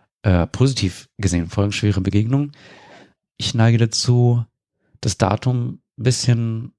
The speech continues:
durcheinander zu bringen. Es muss irgendwie zweitausendeins gewesen sein. <clears throat>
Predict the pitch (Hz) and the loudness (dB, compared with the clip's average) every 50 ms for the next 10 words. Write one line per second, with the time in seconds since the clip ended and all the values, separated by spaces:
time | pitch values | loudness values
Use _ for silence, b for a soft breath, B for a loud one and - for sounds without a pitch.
0 | _ - 113 110 104 107 101 95 95 110 107 - 101 95 95 104 98 95 - - | _ -4 -2 -2 0 0 0 0 0 -2 -2 -4 -4 -2 -2 -2 -2 -2 -2 0
1 | 117 120 117 - - 104 101 104 - - 107 104 107 101 95 101 - 95 95 120 | 0 0 0 0 -2 -4 -4 -4 0 0 0 2 2 0 -2 -2 -2 0 0 0
2 | 151 - - 151 131 135 143 139 143 123 120 123 143 160 - _ _ _ _ _ | 0 0 -2 -2 0 2 2 2 4 4 4 2 2 0 -6 _ _ _ _ _
3 | - - 120 107 110 | -6 -4 -4 -4 -4